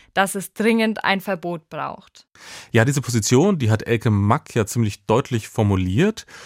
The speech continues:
Speaker 2: Und wir möchten jetzt zu dieser Frage Selbstbestimmung, Menschenwürde, Regulation von Prostitution und Sexarbeit uns ein bisschen noch die Gegenposition anhören. Und dazu haben wir eine weitere Gesprächspartnerin eingeladen,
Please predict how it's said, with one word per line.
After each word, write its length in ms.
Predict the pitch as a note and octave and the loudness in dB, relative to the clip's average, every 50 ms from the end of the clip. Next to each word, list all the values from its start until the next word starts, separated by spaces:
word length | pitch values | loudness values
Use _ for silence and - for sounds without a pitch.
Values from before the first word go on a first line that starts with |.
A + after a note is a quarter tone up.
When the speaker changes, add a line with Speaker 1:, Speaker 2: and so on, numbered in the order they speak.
| - - A2 - | -18 -18 -12 -2
Speaker 2:
Und 240 | - C3 C#3 C3+ - | 0 0 2 2 2
wir 100 | B2+ A2+ | 2 2
möchten 300 | A#2 C#3 C#3+ - - C3+ | 2 2 0 0 0 2
jetzt 220 | B2+ B2 - - | 2 2 0 0
zu 80 | - A#2+ | -2 -2
dieser 180 | A2 G2+ G2 | 0 0 0
Frage 580 | - - - A2 F#2+ A2 C#3+ D3 C#3+ C#3+ C3+ B2 | 0 0 0 0 2 2 0 0 0 0 0 2
Selbstbestimmung, 640 | A2 A#2+ C3 - - - B2 - - B2+ B2 A2+ A2+ | 2 0 0 -2 -2 -6 -4 -2 0 2 2 2 2
Menschenwürde, 680 | G#2 G#2 B2+ - - C#3 A#2+ A2 A2+ A#2 A#2+ A#2 A#2 G#2+ | 2 2 0 0 0 0 0 2 2 2 2 2 2 0
Regulation 680 | A2 A#2 A2+ A2 G#2+ G2 - - - A#2+ A#2 B2+ B2+ A#2 | 0 -2 0 0 0 0 -2 0 0 0 2 2 0 0
von 200 | - A#2 G#2 F#2 | 0 -2 -4 -2
Prostitution 580 | - A2 G#2+ - - - A2+ G#2 - A2+ A2+ | -2 -6 -8 -6 -4 -6 -6 -2 -2 -2 0
und 100 | A2+ G#2+ | 0 0
Sexarbeit 640 | - - - - - A#2 G#2 - A2 A2 A#2 A2 - - - - - - - A#2+ - | -2 -2 -4 0 -2 -2 0 2 0 0 0 -2 -6 -18 -20 -20 -18 -18 -18 -14 -6
uns 200 | - B2+ A#2 - | -2 0 0 2
ein 140 | - A#2 G#2+ | 0 0 0
bisschen 240 | A#2+ - - C3 A#2 | 0 -2 0 2 0
noch 140 | G#2+ - - | 0 0 0
die 180 | - G2+ F2 | -4 -4 -4
Gegenposition 1040 | _ _ - A#2+ F3+ G#3 G#3 C#3 - - F#2+ F2+ F2+ E2 - - G2+ G2 G#2 G#2 - | _ _ 0 2 2 4 2 0 0 0 -2 -2 -2 -4 -2 0 2 2 2 2 0
anhören. 720 | - G2 G2 G#2+ A#2+ G#2 G#2+ A2 A#2+ D3 D#3+ D#3 E3 D#3 C3 | -2 -2 0 0 2 2 2 4 4 4 2 2 0 0 0
Und 160 | A2+ G2+ G#2+ | -2 -2 0
dazu 540 | G2+ G#2 A2+ - - C#3 B2+ A#2 G#2+ F#2+ F#2 | 0 -2 0 -2 -2 0 2 2 2 2 2
haben 340 | F#2+ G2+ G#2+ G#2+ G2+ F#2+ G#2 | 0 0 0 0 -2 0 0
wir 220 | G2+ F#2+ F2 - | 0 0 0 0
eine 200 | - F2 F2+ F2+ | -2 -4 -6 -4
weitere 360 | G#2 A#2+ E3+ F3+ E3+ D#3 D3+ | -2 0 0 2 2 0 0
Gesprächspartnerin 800 | B2+ G#2+ - - - C#3+ - - - B2+ C3 A2+ A#2+ - G#2 - | -2 -4 -4 -2 -4 -4 -4 -2 -4 -4 -2 -2 -2 -2 -2 -2
eingeladen, 1120 | - - G2+ A2 C#3 D3 C#3+ - - C3 B2+ C3 A#2 G#2+ A2 A#2 C3+ C#3+ D3 E3 D#3+ D#3 | -2 -2 0 0 0 0 -2 -2 -4 -2 0 0 0 2 2 2 0 0 2 2 0 0